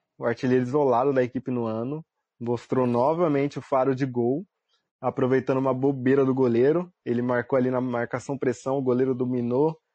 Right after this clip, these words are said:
demorou pra tomar a decisão, quando foi dar um chutão, o pé do Tiquinho Soares tava ali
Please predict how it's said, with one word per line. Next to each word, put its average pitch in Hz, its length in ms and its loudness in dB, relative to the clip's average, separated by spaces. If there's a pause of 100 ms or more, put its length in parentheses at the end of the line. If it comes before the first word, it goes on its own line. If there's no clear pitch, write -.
(160)
demorou 135 400 2
pra 160 120 -2
tomar 151 240 0
a 147 40 0
decisão, 143 500 0
quando 143 220 -2
foi 170 260 0
dar 160 120 2
um 160 80 -2
chutão, 160 560 -4 (320)
o 143 100 -8
pé 147 260 2
do 151 120 0
Tiquinho 151 380 -2
Soares 135 340 -2
tava 151 260 0
ali 131 340 0